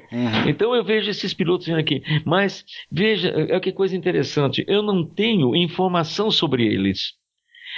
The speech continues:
Speaker 2: Então, existem determinados momentos que eu fico pensando, "Mas será que tem karts nessas grandes cidades?"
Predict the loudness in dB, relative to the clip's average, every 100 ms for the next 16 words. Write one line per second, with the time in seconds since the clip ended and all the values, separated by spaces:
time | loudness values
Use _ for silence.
0 | -6 -6 -2 -2 0 -2 0 -2 0 0
1 | 0 0 0 0 0 2 2 4 4 2
2 | 2 0 0 -8 -6 -4 -2 -4 -2 0
3 | 0 0 0 0 0 0 0 -2 -2 -6
4 | -4 0 2 2 0 -2 -2 -8 _ -2
5 | -2 -2 -2 0 0 -2 -4 0 2